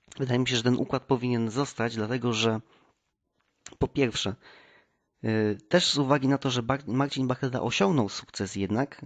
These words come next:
y, druga przyczyna jest taka, że, y,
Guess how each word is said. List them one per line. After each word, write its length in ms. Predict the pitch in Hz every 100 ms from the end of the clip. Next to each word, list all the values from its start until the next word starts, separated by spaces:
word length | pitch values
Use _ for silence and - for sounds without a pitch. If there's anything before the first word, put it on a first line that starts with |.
| -
y, 200 | 110 110
druga 260 | 120 156 147
przyczyna 380 | 131 - 147
jest 180 | 131 -
taka, 340 | 156 - 117 147 - - _ _
że, 420 | 98 - 117 117 - _ _ _ _ _
y, 40 | -